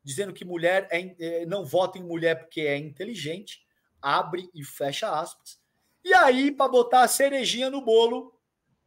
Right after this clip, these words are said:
algumas horas antes do início da votação, esse cara solta um laudo falso.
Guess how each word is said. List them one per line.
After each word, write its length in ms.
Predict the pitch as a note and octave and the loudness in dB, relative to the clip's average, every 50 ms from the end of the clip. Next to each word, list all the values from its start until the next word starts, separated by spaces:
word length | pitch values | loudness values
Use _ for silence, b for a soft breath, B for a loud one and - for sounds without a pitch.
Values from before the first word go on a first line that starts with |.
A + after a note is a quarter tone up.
| _ _ - | _ _ 0
algumas 720 | G3+ G#3+ A3+ A#3 A3+ - A#3+ C#4+ D#4+ E4 D4+ A3 - - | 4 4 4 4 4 0 -6 -2 2 2 2 2 2 -2
horas 480 | A3 A#3+ C4 C4+ B3+ A3+ F#3+ D3 C3 - | 0 0 2 2 2 2 0 0 0 0
antes 460 | A#3+ D4+ E4+ E4+ E4 - D4 A3+ F3+ | 2 2 0 -2 -8 -10 -10 -10 -10
do 140 | F#3+ A3 A3+ | -12 -12 -12
início 480 | A3 G#3 G3 G3+ A#3+ B3+ - - B3+ - | -12 -12 -10 -10 -10 -8 -8 -8 -4 0
da 100 | G#3 G#3 | 0 0
votação, 440 | G#3+ A3+ A3+ B3+ A#3+ - A#3 A3+ | 0 0 -2 -4 -4 -4 -4 -6
esse 160 | A3+ - - - | -6 -8 -8 -2
cara 220 | - A3 A3 A3 | 0 0 0 0
solta 300 | - - G#3 G#3 G#3+ G#3+ | 0 -2 -4 -4 -4 -6
um 60 | A3 | -4
laudo 300 | G3+ G3 F#3+ G3 G3 G#3+ | -2 0 0 0 -2 -6
falso. 460 | - - F3+ E3 E3 D#3+ - - _ | -10 -8 -6 -6 -6 -6 -10 -18 _